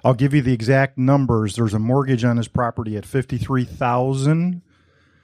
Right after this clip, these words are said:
The mortgage payment is five hundred and fifty dollars. Those are your end numbers with my ten K on top. It's a simple assignment. I get out of the way. The guy already knows what I'm doing. Two eight three three six Maple, Roseville, Michigan.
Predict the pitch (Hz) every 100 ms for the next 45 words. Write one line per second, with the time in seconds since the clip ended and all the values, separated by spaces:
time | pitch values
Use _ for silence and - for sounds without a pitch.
0 | _ 110 113 135 135 127 - 131 127 110
1 | - 127 131 123 127 120 107 127 - 123
2 | 120 110 104 95 92 - 113 120 127 120
3 | 120 110 113 110 113 110 110 107 - 120
4 | 123 131 131 127 127 127 135 131 - _
5 | _ _ - 113 107 117 113 127 120 110
6 | 120 113 107 104 120 95 _ _ _ _
7 | _ _ _ - 104 143 131 131 127 -
8 | 139 147 147 151 - - - _ - 110
9 | 110 120 123 117 120 123 127 127 120 -
10 | _ _ _ _ - - 117 120 120 117
11 | 117 117 107 110 113 107 113 107 92 87
12 | _ _ _ _ - 139 131 131 - 135
13 | 135 131 - 127 120 120 131 139 127 117
14 | 123 107 123 120 120 113 104 95